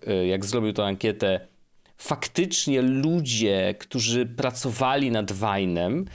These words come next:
e, dostali od niego tam, e, jakieś, e, info, że proszę odkurzyć kod, proszę to wyciągnąć i patrzymy,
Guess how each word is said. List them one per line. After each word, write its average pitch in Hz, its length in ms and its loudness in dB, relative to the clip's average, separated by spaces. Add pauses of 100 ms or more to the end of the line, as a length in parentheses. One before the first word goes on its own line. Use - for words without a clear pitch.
(240)
e, 117 220 2
dostali 135 520 2
od 117 140 0
niego 117 240 0
tam, 107 440 0
e, 104 200 2
jakieś, 104 460 0
e, - 20 -10
info, 123 580 -2
że 117 120 0
proszę 123 360 -2
odkurzyć 107 520 -4
kod, 147 300 -2
proszę 120 280 -2
to 113 120 -2
wyciągnąć 123 640 -2
i 113 60 -2
patrzymy, 110 640 0